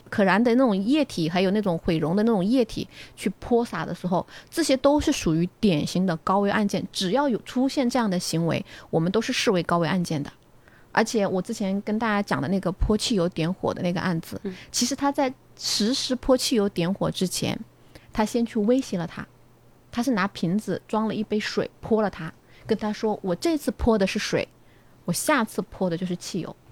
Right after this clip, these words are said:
Speaker 1: 当时这个行为被大家都忽略掉了，他觉得你泼的是个水而已嘛，你只不过是威胁了他一下，他又没有真的实施，我们怎么能够对他进行处分呢？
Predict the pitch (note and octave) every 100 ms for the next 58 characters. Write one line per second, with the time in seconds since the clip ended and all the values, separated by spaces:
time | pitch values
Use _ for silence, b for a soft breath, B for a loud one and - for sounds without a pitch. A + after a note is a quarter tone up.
0 | - _ - _ _ - _ - D#4+ G4
1 | - G3 G3+ D4 A#3+ - F3 F#3 F#3 D#3+
2 | - A3+ C4 A3+ G#3 G3+ G#3 G#3 - G#3+
3 | A3+ G3 F#3 - G#3+ - b b b -
4 | F4+ E4+ F4 - - A3+ A3 D4+ C#4+ D#4
5 | C#4+ - F3+ E3 A3 F#3 D3+ - b b
6 | - G#3 F3+ A3+ C#4 A#3 C4 C#4+ G#3 G3+
7 | F#3 F#3+ G3+ B3+ C#4 A#3+ A3+ B3 C4 G#3
8 | F#3+ F#3 - G#3 G#3 - - _ - -
9 | F#3+ F#3+ A3 F3+ F#3+ F3+ A#3+ B3+ A#3 A#3
10 | G#3+ G3+ - G#3 G3